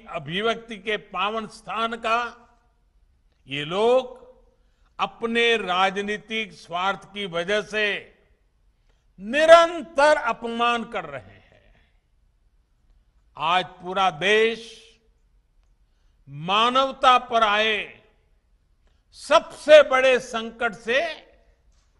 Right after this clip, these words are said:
सौ साल में आया हुआ, पहली बार आया हुआ इतने बड़े संकट से बाहर निकलने के लिए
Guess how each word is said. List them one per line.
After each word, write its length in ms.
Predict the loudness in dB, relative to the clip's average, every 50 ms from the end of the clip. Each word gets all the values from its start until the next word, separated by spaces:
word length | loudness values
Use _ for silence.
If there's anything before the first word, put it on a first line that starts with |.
| _ _ _ _ _ _ _ -16
सौ 460 | -10 -6 -2 2 2 4 4 2 0
साल 440 | -2 -4 -4 0 2 2 2 2 0
में 140 | 0 0 2
आया 320 | 2 2 2 2 2 0
हुआ, 360 | 0 -2 -2 -4 -4 -4 -4
पहली 560 | -4 -6 -8 -6 -6 -4 -4 -4 -6 -6 -8 -6
बार 240 | -6 -6 -4 -4
आया 280 | -4 -4 -4 -4 -4 -4
हुआ 600 | -4 -4 -4 -4 -4 -4 -4 -4 -6 -10 -16 _ _ _ _ _ _ _ -16
इतने 420 | -16 -14 -10 -8 -6 -4 -4 -4 -4
बड़े 280 | -6 -6 -6 -6 -8 -8
संकट 460 | -10 -14 -16 -16 -16 -14 -14 -14 -14
से 180 | -14 -16 -18 -14
बाहर 340 | -14 -12 -12 -10 -10 -10 -10
निकलने 400 | -12 -16 -18 -18 -18 -18 -18 -18
के 120 | -20 -18
लिए 220 | -16 -14 -12 -12